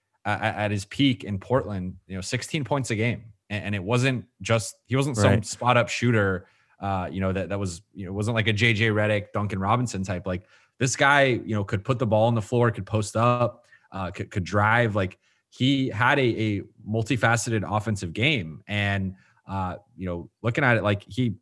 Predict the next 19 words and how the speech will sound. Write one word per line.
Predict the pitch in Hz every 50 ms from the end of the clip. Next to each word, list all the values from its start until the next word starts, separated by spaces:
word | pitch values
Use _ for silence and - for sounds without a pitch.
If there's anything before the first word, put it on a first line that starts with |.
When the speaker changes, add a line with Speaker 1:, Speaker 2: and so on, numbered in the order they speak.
| _
Speaker 1:
had | - 117 127 120 104
four | - - 135 147 160 151
years | 131 131 165 190 131 78 80 - -
where | 107 98
he | 104 104
averaged | 101 101 95 95 90 -
fifteen | - 104 92 - - 101 92 85
plus. | - 92 78 64 -
So | - - - 113 107 104 101 98 - _ _ _ _ _ _
the | 117
fact | 104 131 131 147 143 -
that | 147 135 127 117 110 - - -
he's | - 123 117 104 95
now | 110 110 120
become | 117 120 110 - 110 110 110 107 104 101 92 - _
this | 98 104 101 101 - - - - _ _ _
shell | _ - - - - 110 120 131
of | 139 117
himself | 101 104 101 95 - 107 101 98 95